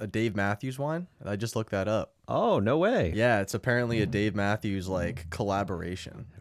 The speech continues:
Speaker 2: Really? He's, uh, he's a, uh, winemaker, I guess.
Speaker 1: I guess
Speaker 2: Oh, I
Speaker 1: so.
Speaker 2: see. It says right on the back.
Speaker 1: Uh-huh.
Speaker 2: Enticing collaboration between Dave Matthews and award-winning winemaker Sean McKenzie.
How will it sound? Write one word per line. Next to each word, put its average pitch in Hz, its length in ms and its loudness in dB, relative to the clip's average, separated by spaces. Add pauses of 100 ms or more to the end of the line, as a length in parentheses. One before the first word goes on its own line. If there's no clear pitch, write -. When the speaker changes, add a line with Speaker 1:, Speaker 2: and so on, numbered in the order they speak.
Speaker 2:
Really? 92 440 -4
He's, 92 320 -4
uh, 98 280 0 (680)
he's 101 240 -6
a, 101 240 -2
uh, 98 200 -2
winemaker, 95 920 -4
I 80 80 -10
guess. 73 420 -16 (200)
Speaker 1:
I 98 60 -8
guess 151 200 0
Speaker 2:
Oh, 175 40 4
I 143 80 4
Speaker 1:
so. 85 160 -2
Speaker 2:
see. 247 380 0 (500)
It - 40 -18
says 139 160 0
right 139 160 0
on 139 120 -2
the 135 80 -2
back. 147 420 -2
Speaker 1:
Uh-huh. 101 280 -2 (840)
Speaker 2:
Enticing 127 600 -4
collaboration 120 640 0
between 95 340 -4
Dave 104 280 0
Matthews 107 680 -2
and 101 160 -6
award-winning 107 760 -2
winemaker 95 680 0
Sean 117 720 -2 (220)
McKenzie. 113 840 0